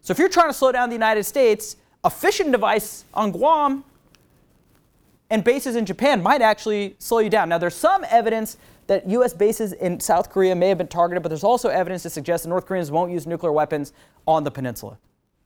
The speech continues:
against fellow Koreans. We don't know. But it may not be relevant because Guam, Anderson, and the U S bases in Japan alone would at least signal to the United States, we talk about the French, this is a very French strategy.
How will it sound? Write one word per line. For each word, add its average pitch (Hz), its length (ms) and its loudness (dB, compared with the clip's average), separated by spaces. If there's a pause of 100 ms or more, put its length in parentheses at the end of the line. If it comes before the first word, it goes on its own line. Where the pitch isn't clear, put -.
(360)
against 147 280 -2
fellow 143 240 0
Koreans. 110 500 -12 (720)
We 233 80 -2
don't 262 120 4
know. 123 200 -2 (920)
But 233 120 2
it - 220 0 (120)
may 214 160 0
not 214 140 4
be 196 80 -4
relevant 135 320 0
because 156 220 -6
Guam, 233 480 2
Anderson, 254 540 0
and 202 380 0 (100)
the 170 100 -12
U 202 120 0
S 208 100 -2
bases 196 280 0
in 180 80 -4
Japan 180 320 -4
alone 165 480 0 (640)
would 202 140 4
at 233 60 4
least 254 260 2
signal 330 340 2
to 226 120 -4
the 190 60 -4
United 160 320 0
States, 143 300 -4
we 135 60 -12
talk 226 200 2
about 220 180 2
the 202 60 -6
French, 214 360 -2
this - 180 -4
is 208 80 -2
a 147 80 2
very 185 560 0
French 196 400 -4
strategy. 202 580 -2